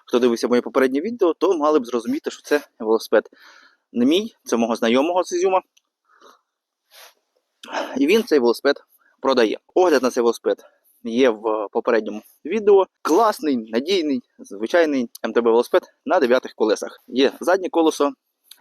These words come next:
є переднє колесо. Чудовий зелений колір.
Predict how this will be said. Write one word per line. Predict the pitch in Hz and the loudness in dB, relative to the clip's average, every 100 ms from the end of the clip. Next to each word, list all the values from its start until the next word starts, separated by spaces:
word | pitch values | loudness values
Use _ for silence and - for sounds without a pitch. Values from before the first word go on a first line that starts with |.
| _ | _
є | 107 107 107 - | -10 -2 -2 -2
переднє | - 160 170 | 0 0 0
колесо. | 151 160 143 117 - - _ _ _ - | 2 2 2 -2 -6 -20 _ _ _ -4
Чудовий | - 170 160 113 110 _ - | -2 2 2 2 -4 _ -8
зелений | 127 113 110 104 - _ _ _ | 0 2 2 -2 -12 _ _ _
колір. | 165 190 175 165 | 2 4 4 0